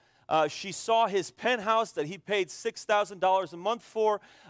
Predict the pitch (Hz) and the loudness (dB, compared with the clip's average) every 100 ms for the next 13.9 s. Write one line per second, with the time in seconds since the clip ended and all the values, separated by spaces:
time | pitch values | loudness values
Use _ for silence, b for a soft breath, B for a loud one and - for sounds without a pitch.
0 | - 160 160 160 170 156 - 196 160 240 | 2 4 4 0 -2 -4 -2 0 2 0
1 | - 220 196 170 165 190 196 233 240 b | 0 -4 -2 -2 -2 0 0 -2 -6 b
2 | b b 123 185 254 - 175 175 165 156 | b b -2 0 0 -2 0 0 -2 -8
3 | 220 160 127 220 247 220 156 208 214 175 | -10 -10 -8 -4 -4 -6 -4 -4 -2 -4
4 | 160 175 185 226 _ _ _ _ _ _ | -4 2 2 2 _ _ _ _ _ _
5 | _ _ b b 175 180 175 180 170 170 | _ _ b b 4 4 2 0 0 -4
6 | 156 180 180 180 202 247 240 196 180 185 | -4 0 0 0 -2 -2 -2 -2 -2 -2
7 | 160 214 208 185 220 208 185 156 185 208 | 2 2 2 0 -2 -2 -8 -2 -2 2
8 | 202 190 196 208 185 175 156 196 220 180 | 0 0 -4 -2 2 2 2 0 0 -2
9 | 185 175 214 196 B B 165 B - 202 | -6 -6 0 -2 B B -20 B -4 -4
10 | 175 139 208 254 - 240 185 175 202 185 | -2 2 2 2 -6 -8 -6 0 0 0
11 | - 175 180 170 196 240 240 180 185 156 | 0 2 2 0 -4 0 0 2 0 0
12 | 185 - - 214 226 233 226 202 - 190 | -2 -4 -2 0 0 -2 -2 -2 0 0
13 | 185 170 175 196 196 143 131 165 | 0 0 0 0 0 0 2 0